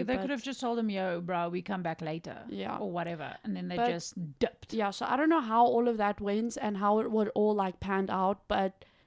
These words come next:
Speaker 2: somewhere along the line, the three separate, the two take the money and fuck off, and Moses goes back to Chris.
Speaker 1: And I'm also guessing, like, if two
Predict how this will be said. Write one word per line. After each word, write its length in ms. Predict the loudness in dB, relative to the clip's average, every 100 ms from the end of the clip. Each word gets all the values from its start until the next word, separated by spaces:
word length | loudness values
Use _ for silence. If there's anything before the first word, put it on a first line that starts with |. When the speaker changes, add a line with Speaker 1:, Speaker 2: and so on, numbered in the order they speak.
| _
Speaker 2:
somewhere 400 | 0 6 8 8
along 280 | 6 4 4
the 100 | 4
line, 360 | 4 4 2 0
the 100 | -4
three 280 | 0 2 2
separate, 760 | 4 4 4 6 6 2 0
the 120 | -2 0
two 260 | 2 2
take 260 | 2 0 0
the 80 | 0
money 300 | 0 0 -2
and 140 | -2
fuck 260 | -2 -2 -4
off, 160 | -4
and 140 | -2 -2
Moses 380 | -2 -4 -8
goes 220 | -6 -6 -6
back 260 | -10 -10
to 80 | -12
Chris. 420 | -8 -8 -8 -14 -4
Speaker 1:
And 80 | 0
I'm 140 | 0 0
also 280 | -4 -2 -2
guessing, 440 | -2 -2 -2 -4 -2
like, 240 | -4 -4
if 180 | -8 -4
two 260 | 2 2